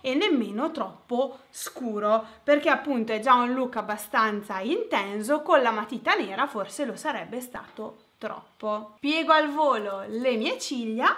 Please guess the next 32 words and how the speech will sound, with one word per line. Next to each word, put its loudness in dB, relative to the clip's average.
e 0
per 4
rimanere -4
in -4
tema 0
andiamo 4
ad -4
applicare -2
questo -6
mascara -4
qui -8
di -8
Pat -6
McGrath, -8
ovvero 2
il -4
Dark 2
Star -2
Mascara. -10
È 12
un 10
mascara 6
che 0
mi 2
piace 0
molto, 2
che -4
è 8
anche 4
molto, 4
molto 0
costoso. -4